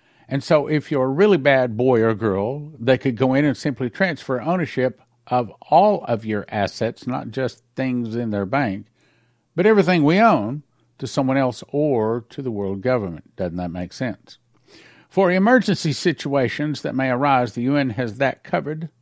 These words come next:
too. At the upcoming Summit of the Future event in September twenty twenty-four,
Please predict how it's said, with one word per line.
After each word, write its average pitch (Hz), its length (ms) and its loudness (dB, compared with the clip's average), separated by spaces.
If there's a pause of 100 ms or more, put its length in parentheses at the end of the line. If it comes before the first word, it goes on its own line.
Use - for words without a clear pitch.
too. - 320 -6 (840)
At 156 160 2
the 160 120 0
upcoming 175 580 0
Summit 165 340 -2
of 123 140 0
the 110 40 -8
Future 127 480 -2
event 113 380 -4
in 101 140 -6
September 110 480 -6
twenty 98 280 -6
twenty-four, 95 720 -6